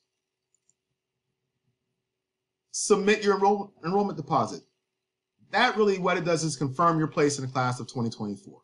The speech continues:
It makes sure that we have a place for you to stay. It makes sure you, we have a place for you to learn. And it makes sure that we know that you're coming to join us and become a president in the fall of twenty twenty, which we're very excited about.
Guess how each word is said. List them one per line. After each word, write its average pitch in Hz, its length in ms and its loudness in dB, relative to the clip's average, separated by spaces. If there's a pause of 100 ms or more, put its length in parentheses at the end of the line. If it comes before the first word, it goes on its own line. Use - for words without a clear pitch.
(680)
It 175 160 0
makes 170 260 2
sure 165 220 2
that 135 80 2
we 156 140 0
have 156 140 0
a 127 40 0
place 139 260 0
for 143 120 -2
you 127 100 2
to 98 80 -4
stay. 147 540 -2 (360)
It 139 80 -4
makes 139 200 0
sure 147 100 2
you, 135 240 4
we 131 100 2
have 120 80 2
a 113 40 -6
place 120 180 -2
for - 80 -8
you 113 80 -2
to 104 60 -2
learn. 131 540 0 (300)
And 139 80 0
it 147 40 4
makes 147 180 2
sure 156 160 2
that 123 140 0
we 127 240 0
know 180 320 2
that 131 100 0
you're 143 140 0
coming 147 400 0
to 147 80 -6
join 135 240 0
us 123 100 -2
and 131 80 -2
become 123 200 -4
a 117 40 -2
president 110 540 -4 (300)
in 110 300 -4 (200)
the 110 60 -8
fall 110 380 -2
of 101 140 -16
twenty 98 220 -6
twenty, 85 320 -16 (240)
which 123 160 -6
we're 135 100 2
very 113 200 0
excited 90 300 -6
about. - 280 -18